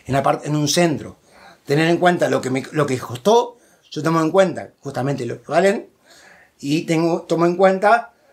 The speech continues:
en este caso, las limitaciones que tiene, porque para mí tiene sus limitaciones, ¿bien? Yo he tenido me-, mejores,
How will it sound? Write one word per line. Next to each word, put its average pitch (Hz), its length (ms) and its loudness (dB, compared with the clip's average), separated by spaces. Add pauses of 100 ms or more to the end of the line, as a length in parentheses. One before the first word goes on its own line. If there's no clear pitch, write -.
(400)
en 139 140 -6
este 139 180 -2
caso, 165 480 0
las 139 180 0
limitaciones 139 460 -2
que 123 60 -6
tiene, 156 360 0
porque 117 160 -6
para 117 220 -2
mí 165 100 2
tiene 196 220 2
sus 147 140 -6
limitaciones, 110 640 -10 (360)
¿bien? 135 260 -4 (380)
Yo 170 160 0
he - 20 -2
tenido 156 260 0
me-, 131 520 0
mejores, 196 520 0